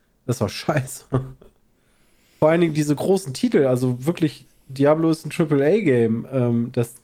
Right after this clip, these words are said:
die sich dann in die Richtung entwickeln, ähm, nee,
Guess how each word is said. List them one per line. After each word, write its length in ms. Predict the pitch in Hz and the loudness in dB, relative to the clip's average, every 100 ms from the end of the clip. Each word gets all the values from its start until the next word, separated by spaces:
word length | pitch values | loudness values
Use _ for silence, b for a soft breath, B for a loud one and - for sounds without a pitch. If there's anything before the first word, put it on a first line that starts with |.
| - | -6
die 120 | 180 | -2
sich 160 | 220 | -2
dann 180 | 220 143 | 0 0
in 80 | 127 | 0
die 100 | 117 | 0
Richtung 280 | 117 - 131 | -2 -2 -4
entwickeln, 720 | 123 110 113 156 156 156 - | -2 -2 -2 0 0 0 -4
ähm, 500 | 131 123 120 117 120 - _ _ _ | -2 0 0 -2 -4 -10 _ _ _
nee, 320 | 127 156 220 | -2 0 0